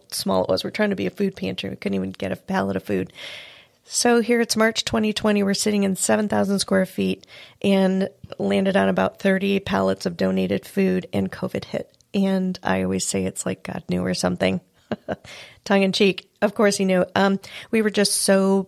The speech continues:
beautifully positioned to meet the needs of the community through covid.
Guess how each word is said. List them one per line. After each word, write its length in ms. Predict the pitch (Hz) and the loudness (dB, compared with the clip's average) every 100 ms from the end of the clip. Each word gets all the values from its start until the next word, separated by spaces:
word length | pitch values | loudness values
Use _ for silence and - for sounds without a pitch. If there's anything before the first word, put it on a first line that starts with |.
| - | -2
beautifully 460 | 185 185 180 185 | 0 0 -2 -8
positioned 600 | 180 180 175 175 185 180 | -4 -4 -2 -2 -2 -4
to 100 | - | -2
meet 180 | 180 180 | -4 -2
the 60 | 180 | -2
needs 240 | 175 170 | -2 -4
of 40 | 185 | -10
the 60 | |
community 500 | - 185 180 175 185 | -6 -2 0 0 -2
through 360 | 175 - 180 180 | -4 -2 -2 -2
covid. 460 | - 180 - - | -2 -2 0 -2